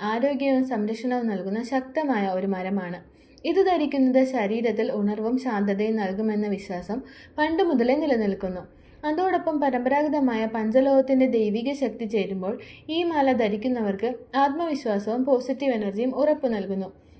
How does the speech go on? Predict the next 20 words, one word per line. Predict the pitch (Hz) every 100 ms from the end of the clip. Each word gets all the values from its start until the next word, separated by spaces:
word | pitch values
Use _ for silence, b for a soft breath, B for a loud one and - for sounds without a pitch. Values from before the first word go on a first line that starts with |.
| b
ദിവസേന | 302 339 339 381 392
ധരിക്കാനും | 302 254 254 220 240
പ്രിയപ്പെട്ടവർക്ക് | 247 262 294 294 302 311 302 311
സമ്മാനിക്കാനും | 294 226 208 226 226 185 202 226 226
ഏറ്റവും | 247 254 339 330
അനുയോജ്യമായ | 233 226 220 220 202 214
മാലകളിൽ | 254 226 208 185 233 240
ഒന്നാണിത്. | 302 294 226 196 190 - - B B B
അടുത്തതായി | 294 320 392 381 262 254
പഞ്ചലോഹ | 277 247 226 269 233 247
രുദ്രാക്ഷമാല. | 277 240 247 202 208 185 185 190 - - - - _ - - 294
രണ്ട് | 339 359
മനോഹര | 370 302 277 294 330
നിറങ്ങളിൽ | 311 233 208 208 262
ഇവ | 247 226
ലഭ്യമാണ്. | 262 214 220 202 185 185 - B B B B
ശിവന്റെ | - 339 370 392
അനുഗ്രഹത്തിന്റെ | 349 302 302 294 285
പ്രതീകമായ | 285 233 220 240 254 226 220
രുദ്രാക്ഷം | 208 190 196 190 - 202